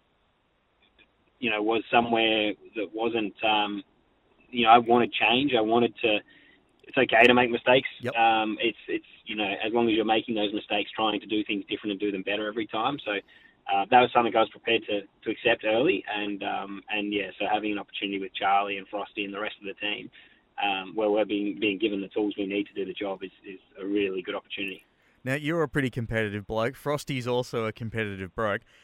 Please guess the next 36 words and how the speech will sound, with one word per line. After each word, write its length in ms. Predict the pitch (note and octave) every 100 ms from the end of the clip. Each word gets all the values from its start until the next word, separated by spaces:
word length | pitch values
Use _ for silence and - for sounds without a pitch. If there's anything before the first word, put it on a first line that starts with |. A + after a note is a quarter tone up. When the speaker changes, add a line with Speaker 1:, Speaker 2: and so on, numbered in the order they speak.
| _ _ -
Speaker 2:
Uh, 220 | B2 A2+ -
competitive 460 | B2 A#2 A2+ G2+ F2+
bloke. 240 | A#2+ A#2 - _ _ _ _ _
He 280 | D3 F3+ F#3+
gave 300 | F3 D#3+ C#3
the 80 |
team 180 | C#3 D3 C3+
Speaker 1:
Mm-hmm. 80 |
Speaker 2:
their 120 | C3+ A#2+
first 360 | C#3 C3 - A#2+
Armor 260 | B2 B2+
All 100 | A#2
pole 420 | A2 B2 A2+ A2+ G2+
last 420 | G#2+ A2 A2+ -
year. 320 | A2+ G2 C3+
So 200 | - B2 B2
is 120 | B2+
there 160 | D3
a 60 | C#3
bit 160 | C#3+ E3+
of 160 | C3
rivalry 760 | C3+ C3 C3+ C#3+ C3+ C3+ B2 C#3 _ _
and 200 | C3+ C3
internal 420 | - C3+ D3 C#3 C3
competition 540 | - B2+ - B2+ -
between 360 | A#2 - B2 B2
you 100 | B2
guys 180 | B2+ A#2+
to 80 | A2+
see 200 | A#2+ A#2
who'll 220 | B2 B2
deliver 280 | A#2+ A#2+ A#2+
the 80 | A#2
first 280 | B2+ A#2
trophy? 300 | - B2 C3
Because, 420 | B2+ B2+ C3 A#2